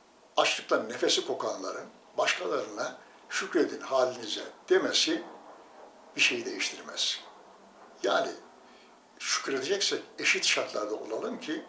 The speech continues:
birbirimize şükrü tavsiye edelim. Sabrı tavsiye edelim.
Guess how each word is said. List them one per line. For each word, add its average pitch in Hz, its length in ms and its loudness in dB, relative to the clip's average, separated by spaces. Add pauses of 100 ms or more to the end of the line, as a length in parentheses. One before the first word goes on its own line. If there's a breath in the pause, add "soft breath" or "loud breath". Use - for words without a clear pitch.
birbirimize 127 560 -2
şükrü - 360 -2
tavsiye - 380 0
edelim. 82 340 -8 (1120)
Sabrı - 420 2
tavsiye 95 420 -4
edelim. - 280 -10